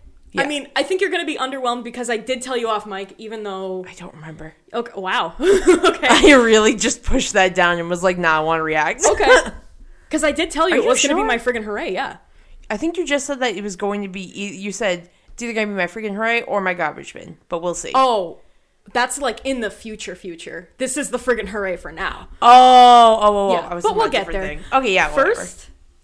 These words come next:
Speaker 2: let's wade through some garbage.
Speaker 1: Yeah.
Speaker 2: Um,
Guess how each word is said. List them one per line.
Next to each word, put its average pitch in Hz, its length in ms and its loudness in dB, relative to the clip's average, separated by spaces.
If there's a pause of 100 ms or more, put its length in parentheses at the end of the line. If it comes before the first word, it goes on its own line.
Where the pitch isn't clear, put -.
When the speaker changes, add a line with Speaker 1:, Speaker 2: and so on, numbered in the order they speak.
Speaker 2:
let's 349 240 -8
wade 349 200 -6
through 285 140 -8
some 214 200 -12
garbage. 127 540 -16
Speaker 1:
Yeah. 415 500 -4 (2250)
Speaker 2:
Um, 240 540 -8